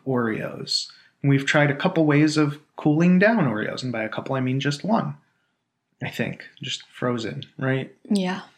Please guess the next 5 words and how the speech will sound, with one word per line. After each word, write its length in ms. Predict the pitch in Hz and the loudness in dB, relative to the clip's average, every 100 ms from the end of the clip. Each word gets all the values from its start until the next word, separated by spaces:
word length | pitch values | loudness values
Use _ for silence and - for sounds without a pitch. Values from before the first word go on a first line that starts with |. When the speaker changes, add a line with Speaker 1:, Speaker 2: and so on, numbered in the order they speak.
| _ _ _ _ _ - | _ _ _ _ _ 2
Speaker 1:
Well, 400 | 214 240 220 - | 4 4 2 -2
one 340 | 170 202 247 226 | 2 6 6 6
we 120 | 156 | 6
haven't 380 | 151 156 139 - | 4 4 2 0
tried 460 | - 69 - - | -6 -8 -12 -14